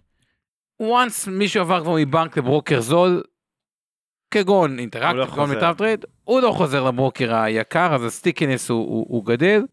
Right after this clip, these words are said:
Speaker 1: הוא צומח, בריבית עולה גם תמיד יש עוד מודל הכנסה מהריביות, כי כן יש פער ריביות בין הלקוח לבין ה-, הפלטפורמה, וזה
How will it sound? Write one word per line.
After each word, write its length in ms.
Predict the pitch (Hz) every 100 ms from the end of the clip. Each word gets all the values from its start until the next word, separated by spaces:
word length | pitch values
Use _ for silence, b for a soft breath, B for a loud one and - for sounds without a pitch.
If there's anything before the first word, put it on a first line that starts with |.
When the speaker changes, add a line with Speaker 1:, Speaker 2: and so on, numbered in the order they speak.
| _ _ _ _ _ _
Speaker 1:
הוא 120 | - 127
צומח, 760 | - 127 151 196 214 185 - - _ _ _ _ _ _ _
בריבית 500 | 110 143 143 160 180
עולה 180 | 175 165
גם 140 | 147
תמיד 240 | 143 143 131
יש 320 | 139 - - - _
עוד 160 | 127
מודל 300 | 117 127 147
הכנסה 400 | 139 147 123 -
מהריביות, 680 | 139 127 110 98 123 139 123
כי 140 | -
כן 220 | 101 147 131
יש 100 | -
פער 200 | 131 113
ריביות 420 | 107 113 117 110
בין 160 | 107
הלקוח 520 | 107 104 - 131 117 120
לבין 280 | 101 107
ה-, 380 | 104 104 101 98 95 b b b
הפלטפורמה, 880 | - 98 - 104 - 165 190 208 226 233 _ _ _ _ _ _ _ _
וזה 460 | 113 104 131 135